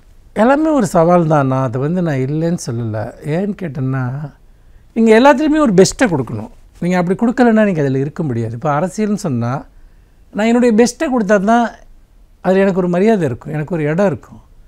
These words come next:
இல்லைன்னா எந்த ஒரு ஃபீல்டுமே நம்மளை வெளியே தள்ளிடும்.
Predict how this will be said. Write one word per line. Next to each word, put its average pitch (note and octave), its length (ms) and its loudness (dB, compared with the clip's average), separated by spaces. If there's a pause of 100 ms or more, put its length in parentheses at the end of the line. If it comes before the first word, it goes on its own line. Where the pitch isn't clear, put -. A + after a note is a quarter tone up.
(440)
இல்லைன்னா A3 420 -4
எந்த B3+ 340 2
ஒரு C4+ 120 0
ஃபீல்டுமே A#3 400 0
நம்மளை F3+ 200 -2
வெளியே D3 220 -2
தள்ளிடும். B2+ 480 -12